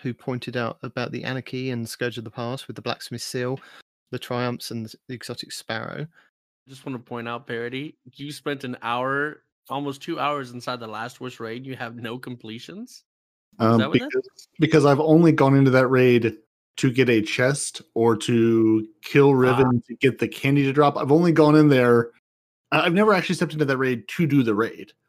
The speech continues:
Speaker 3: only as a quest for something else, like to get the candy from Riven from the,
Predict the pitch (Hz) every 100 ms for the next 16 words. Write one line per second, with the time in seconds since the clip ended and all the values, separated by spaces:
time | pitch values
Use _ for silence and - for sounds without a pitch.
0 | _ _ _ - 156 165 156 143 143 131
1 | 127 120 147 135 - 135 139 127 117 120
2 | 98 95 110 110 127 117 135 135 123 -
3 | 131 123 120 113 123 113 123 123 123 117
4 | 113 117 113 107 104 104